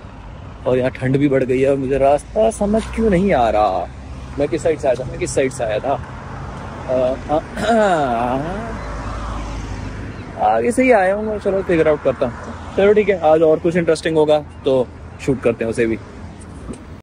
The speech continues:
तो अब मैं आ गया हूँ घर। काफ़ी hectic हो गया इतना चलना। अभी आदत पड़ रही है, इतनी आदत है नहीं वैसे।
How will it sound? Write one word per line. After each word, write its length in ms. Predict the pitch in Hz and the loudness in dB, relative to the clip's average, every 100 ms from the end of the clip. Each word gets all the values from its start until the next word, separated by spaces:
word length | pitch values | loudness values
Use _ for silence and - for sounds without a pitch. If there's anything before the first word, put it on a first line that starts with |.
| _ _ - | _ _ -10
तो 100 | 127 | -10
अब 80 | |
मैं 120 | 120 113 | -10 -14
आ 180 | 101 | -14
गया 160 | 95 113 | -14 -14
हूँ 100 | 113 | -14
घर। 460 | 104 107 131 143 131 _ _ _ - - _ _ _ _ | -12 -6 -6 -8 -16 _ _ _ -20 -20 _ _ _ _
काफ़ी 560 | 156 143 - 156 147 139 131 - - _ _ - - | -4 -4 0 0 0 -4 -14 -20 -20 _ _ -20 -4
hectic 400 | 151 131 151 - | -4 0 -4 -2
हो 100 | 117 | -4
गया 140 | 127 | -4
इतना 240 | 127 127 127 | -4 -4 -4
चलना। 460 | 123 113 127 - _ _ _ _ | -6 -6 -8 -10 _ _ _ _
अभी 160 | - 113 | -6 -2
आदत 300 | 107 117 117 | -2 -2 -4
पड़ 140 | 110 113 | -4 -4
रही 160 | 110 | -4
है, 100 | 101 | -4
इतनी 180 | 104 113 | -4 -6
आदत 260 | 101 110 107 | -6 -6 -6
है 180 | 107 104 | -6 -6
नहीं 180 | 95 117 | -8 -10
वैसे। 360 | 101 120 107 | -8 -8 -8